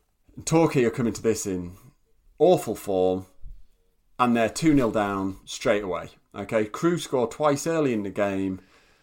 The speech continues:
and Torquay are really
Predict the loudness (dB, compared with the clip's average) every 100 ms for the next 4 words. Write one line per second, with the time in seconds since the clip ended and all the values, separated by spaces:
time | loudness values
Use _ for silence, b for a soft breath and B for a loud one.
0 | b b -6 -4 -2 -4 -6 -10 -20 _
1 | _ _ -2 -2 0 0 0 -2 -2 -2
2 | 0 0 -2 -8 -20 -20 _ _ _ -6
3 | 6 8 8 6 2